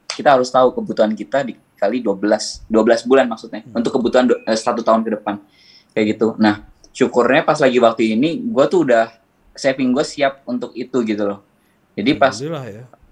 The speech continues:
Speaker 1: nah, pandemi ya mungkin awalnya nggak sho-, ya shock sih pastinya, karena kan nggak ada sales sama sekali.
Speaker 2: Hmm.
Speaker 1: Cuman di sisi, di sisi lain saving itu ada gitu loh. Tapi ya tetep aja saving kan tinggal nunggu waktu nih, abisnya kapan ya kan?
Speaker 2: Iya.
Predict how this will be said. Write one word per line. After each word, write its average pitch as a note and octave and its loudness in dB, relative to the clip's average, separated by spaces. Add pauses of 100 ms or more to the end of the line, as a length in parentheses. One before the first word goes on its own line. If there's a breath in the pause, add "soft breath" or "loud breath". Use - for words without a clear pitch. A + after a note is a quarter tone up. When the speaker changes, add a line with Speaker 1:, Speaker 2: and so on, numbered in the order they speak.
(320)
Speaker 1:
nah, A#2+ 2
pandemi A#2 2
ya B2 6
mungkin B2 -2
awalnya A#2+ 4
nggak A#2+ -4 (300)
sho-, - -14 (220)
ya C#3 6
shock F#3+ 2
sih D#3+ -2
pastinya, C#3 -4
karena C3 -2
kan G3+ -4
nggak B2+ 0
ada A#2+ 2 (260)
sales C3+ -4
sama B2+ -8
sekali. A2+ -6 (160)
Speaker 2:
Hmm. A#2+ -20
Speaker 1:
Cuman C#3+ 0
di D#3+ -2
sisi, C3 -8 (260)
di B2+ 0
sisi B2+ 0
lain C3 4
saving C#3+ 0
itu D3+ -6 (260)
ada A#2+ 2
gitu A2 -4
loh. G#2 -2 (340 soft breath)
Tapi - -2
ya D3 6
tetep B2 0
aja C#3 2 (160)
saving C#3+ 0
kan F3+ 0
tinggal C#3 4
nunggu B2+ 2
waktu C3 0
nih, C#3 -4
abisnya B2 -4
kapan C3+ -2
ya A#2 -6
kan? G#2+ -10
Speaker 2:
Iya. F2+ -10